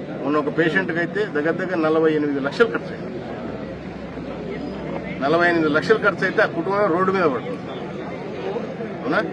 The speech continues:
ముఖ్యమంత్రి గారు ఎంత ఉదార ఉదయంతో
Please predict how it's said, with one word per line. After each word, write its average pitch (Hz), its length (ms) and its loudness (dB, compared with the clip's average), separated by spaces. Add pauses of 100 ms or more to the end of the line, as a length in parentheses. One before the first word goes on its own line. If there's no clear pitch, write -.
(1700)
ముఖ్యమంత్రి 202 440 4 (100)
గారు 180 140 6 (120)
ఎంత 208 340 0 (200)
ఉదార 185 260 4 (120)
ఉదయంతో 170 420 2